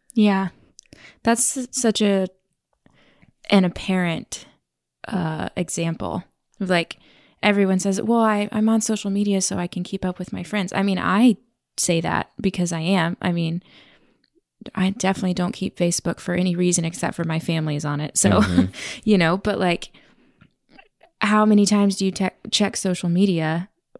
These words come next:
Speaker 1: in an hour conversation over coffee with a friend that you've been trying to see for a few, you know what I mean? Like,
Speaker 2: Mm-hmm.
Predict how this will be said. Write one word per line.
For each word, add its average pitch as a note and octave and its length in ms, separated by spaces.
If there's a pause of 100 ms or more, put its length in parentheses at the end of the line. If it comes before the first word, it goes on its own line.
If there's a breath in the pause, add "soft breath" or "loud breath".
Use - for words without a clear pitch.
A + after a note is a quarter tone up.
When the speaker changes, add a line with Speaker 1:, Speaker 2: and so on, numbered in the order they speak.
(120)
Speaker 1:
in F#3 160
an E3+ 140
hour F3 260
conversation E3+ 680
over E3+ 220
coffee E3 340
with D#3+ 160
a D#3+ 40
friend D#3+ 320
that D#3+ 80
you've E3 140
been E3 100
trying E3 260
to E3+ 80
see E3+ 220
for - 160
a E3 40
few, D#3 220
you G#3 120
know F#3 80
what F3+ 100
I F3 80
mean? E3+ 260
Like, F3+ 200
Speaker 2:
Mm-hmm. F2 200